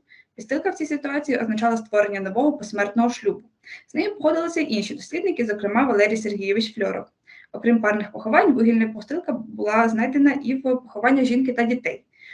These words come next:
У цьому випадку вона могла означати, що жінка була не рідною мамою, а просто померла, е, одночасно з дитиною, а підстилка уособлювала ніби посмертне усиновлення.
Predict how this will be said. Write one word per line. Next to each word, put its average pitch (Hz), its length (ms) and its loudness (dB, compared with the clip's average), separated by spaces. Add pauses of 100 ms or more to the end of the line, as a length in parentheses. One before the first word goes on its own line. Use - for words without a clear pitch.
(160)
У 233 40 -18
цьому 330 220 2
випадку 339 300 -4
вона 247 140 4
могла 240 240 4
означати, 262 420 0
що 226 180 -2
жінка 254 260 0
була 226 220 -2
не 226 120 6
рідною 262 300 4
мамою, 208 360 0
а 202 80 0
просто 240 420 -2
померла, 214 520 4 (360)
е, 208 100 0
одночасно 220 500 0
з 208 40 -6
дитиною, 269 500 4
а 208 60 2
підстилка 233 520 -4
уособлювала 214 880 2 (100)
ніби 233 240 4
посмертне 220 480 2
усиновлення. 226 560 2